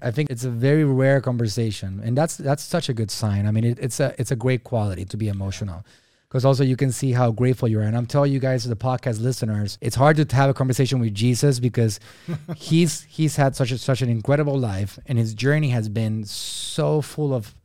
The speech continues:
Speaker 1: downs and ups along the way that just to be in a position, I'm grateful. I'm an emotional
Speaker 2: Yeah.
Speaker 1: guy too. Like, I, sometimes I gotta let it all sink in, and it's incredible, right? Because when you fight enough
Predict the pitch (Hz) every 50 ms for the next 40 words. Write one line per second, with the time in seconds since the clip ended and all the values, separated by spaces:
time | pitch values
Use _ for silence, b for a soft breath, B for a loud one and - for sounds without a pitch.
0 | _ _ 123 110 101 123 120 123 135 139 156 165 160 143 - - - _ _ _
1 | - 123 107 107 - - - - - - - - - - - 143 135 135 139 143
2 | 143 135 135 139 143 147 143 123 120 110 107 113 - _ _ 131 147 135 - 160
3 | 139 143 143 139 127 - 117 104 - 143 123 135 131 120 127 143 147 120 139 151
4 | 175 - - 117 98 104 120 147 160 160 160 165 170 160 - 165 160 151 165 165
5 | 165 143 - 165 - 104 120 117 113 110 107 98 117 120 131 143 139 127 - 131
6 | 139 143 156 139 139 135 139 131 123 123 139 139 135 131 139 139 135 131 135 139
7 | 139 - - 143 131 117 160 156 131 110 104 101 107 104 - 127 120 - - 185
8 | 208 185 120 104 107 117 139 147 131 120 - 135 123 120 147 139 143 147 160 156
9 | 147 - - 180 220 214 175 127 110 110 117 117 - -